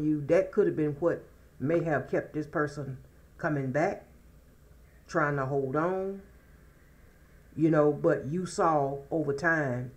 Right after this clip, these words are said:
that they were holding on for the wrong reason, uh, because you, you were supply. You was giving them what they wanted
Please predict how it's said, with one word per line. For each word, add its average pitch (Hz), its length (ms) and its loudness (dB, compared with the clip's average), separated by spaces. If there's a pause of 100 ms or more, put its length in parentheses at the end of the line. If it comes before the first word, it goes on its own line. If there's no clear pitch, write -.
(160)
that 127 160 -2
they 151 120 2
were 131 160 0
holding 139 360 -2
on 147 240 0
for 127 100 -2
the 113 80 -4
wrong 123 360 -2
reason, 151 420 -2 (540)
uh, 127 320 -2
because 135 440 -4
you, 160 480 -6
you 180 120 -2
were 139 480 2 (400)
supply. 170 500 -4 (640)
You 151 220 -2
was 143 200 -2
giving 165 340 4
them 143 220 2
what 139 180 -2
they 139 140 2
wanted 165 380 -2